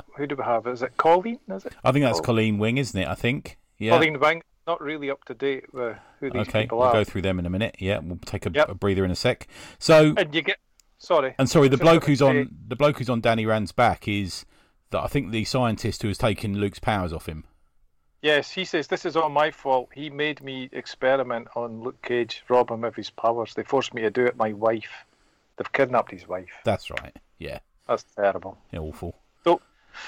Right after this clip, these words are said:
Speaker 2: If only.
Speaker 1: so, uh, so that's them now, and there's somebody else there as, as well, is there?
Speaker 2: I think
Speaker 1: Uh,
Speaker 2: it's
Speaker 1: there's
Speaker 2: just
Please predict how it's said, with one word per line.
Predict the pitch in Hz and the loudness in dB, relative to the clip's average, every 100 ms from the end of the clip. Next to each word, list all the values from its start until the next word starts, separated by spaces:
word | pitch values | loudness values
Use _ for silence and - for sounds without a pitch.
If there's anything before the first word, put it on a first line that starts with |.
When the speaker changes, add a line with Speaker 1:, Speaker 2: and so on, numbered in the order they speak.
| - | -14
Speaker 2:
If | - 101 | -10 -4
only. | 98 90 90 - | -4 -2 -6 -8
Speaker 1:
so, | - - - - - 233 233 - - - | -12 -8 -8 -6 2 6 6 4 -12 -6
uh, | 190 190 190 180 - - - _ _ - | 0 2 4 2 -2 -16 -20 _ _ -14
so | - | -2
that's | 185 220 - | 2 2 2
them | 196 180 190 _ _ _ | 0 0 -2 _ _ _
now, | 151 165 202 - | 0 0 -2 -8
and | 165 | -6
there's | 165 | -6
somebody | - 269 214 | -8 -6 0
else | 214 220 | -2 -2
there | 185 151 | -6 -8
as, | 131 - _ - | -10 -18 _ -14
as | 127 | -14
well, | 123 123 131 | -8 -6 -6
is | 147 | -8
there? | 214 202 - _ _ 180 180 _ - | -8 -10 -14 _ _ -20 -20 _ -16
Speaker 2:
I | 156 147 | -10 -4
think | 151 | -2
Speaker 1:
Uh, | |
Speaker 2:
it's | 143 | -2
Speaker 1:
there's | |
Speaker 2:
just | 160 | 0